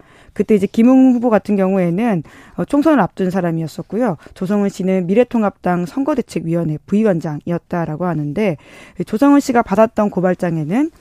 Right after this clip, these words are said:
윤석열 당시 검찰총장, 배우자 김건희 대표,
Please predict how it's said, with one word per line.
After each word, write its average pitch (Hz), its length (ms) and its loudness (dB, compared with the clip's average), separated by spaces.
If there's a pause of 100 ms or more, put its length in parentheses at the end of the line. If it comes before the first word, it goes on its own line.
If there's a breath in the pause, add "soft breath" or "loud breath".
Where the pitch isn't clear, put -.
(320 soft breath)
윤석열 220 340 2
당시 202 300 -2
검찰총장, 180 800 -4 (340 soft breath)
배우자 208 320 2
김건희 185 480 0
대표, 269 480 -4